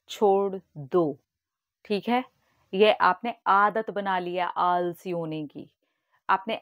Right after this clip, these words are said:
आदत बनाई है अपने शरीर को आलसी रहने की और बोल बोल करके और ज़्यादा आलस को अपनी तरफ अट्रैक्ट कर रहे हो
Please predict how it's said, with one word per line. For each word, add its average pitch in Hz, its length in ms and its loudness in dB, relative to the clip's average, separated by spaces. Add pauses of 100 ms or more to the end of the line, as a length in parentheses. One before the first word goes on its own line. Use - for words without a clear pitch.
(100)
आदत 214 400 2
बनाई 202 340 -2
है 196 80 0
अपने 196 240 -8
शरीर 190 340 -2
को 196 200 0
आलसी 190 800 0
रहने 185 380 -4
की 156 160 -14
और 196 200 0
बोल 226 420 8
बोल 196 320 0
करके 190 380 -6 (180)
और 220 300 6
ज़्यादा 190 260 -2
आलस 175 480 -4
को - 120 -4
अपनी - 400 -6
तरफ 180 300 -4
अट्रैक्ट 175 460 -8
कर 170 140 -8
रहे 165 140 0
हो 214 140 0